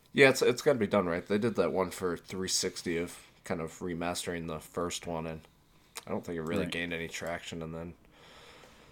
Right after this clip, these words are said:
Speaker 1: the last one, what was it? Tony Hawk Five was a complete shit show.
Speaker 2: Yeah,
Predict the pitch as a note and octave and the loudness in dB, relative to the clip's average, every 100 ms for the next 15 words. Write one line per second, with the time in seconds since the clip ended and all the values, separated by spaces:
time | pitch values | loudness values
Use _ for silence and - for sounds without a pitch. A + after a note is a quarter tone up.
0 | - - - F#2+ F#2 F#2+ - F#2+ F#2+ G2+ | -20 -12 4 8 8 6 4 0 0 -2
1 | F2+ G2+ - A#2 G#2 G2+ G2 - G#2+ A2 | -4 -6 -6 -2 0 2 0 0 0 2
2 | G2+ G2 G2 G2+ - G2+ - - C3 - | 0 -6 -8 -8 -8 -8 -6 -4 -4 -4
3 | - A#2 A#2 - - - - - - - | -2 -2 -4 -12 -20 -20 -20 -20 -20 -20
4 | - - G2 | -14 -8 -8